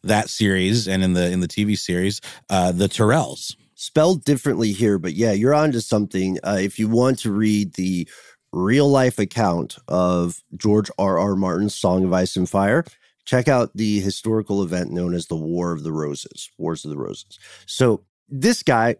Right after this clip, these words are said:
Speaker 2: Walt, has street cred. He's got a reputation as being really good with a bow and arrow. So according to this story,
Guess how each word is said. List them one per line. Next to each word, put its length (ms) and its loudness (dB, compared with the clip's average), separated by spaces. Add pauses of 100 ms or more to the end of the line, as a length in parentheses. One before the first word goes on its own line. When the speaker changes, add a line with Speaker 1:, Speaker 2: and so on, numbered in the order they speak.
Speaker 2:
Walt, 540 4 (760)
has 280 4
street 340 0
cred. 360 -2
He's 240 0
got 160 4
a 40 4
reputation 800 2
as 300 -2
being 360 0
really 520 4
good 340 0
with 220 -2
a 80 -2
bow 400 0
and 120 2
arrow. 440 -2 (280)
So 400 0
according 460 2
to 60 2
this 180 2
story, 640 0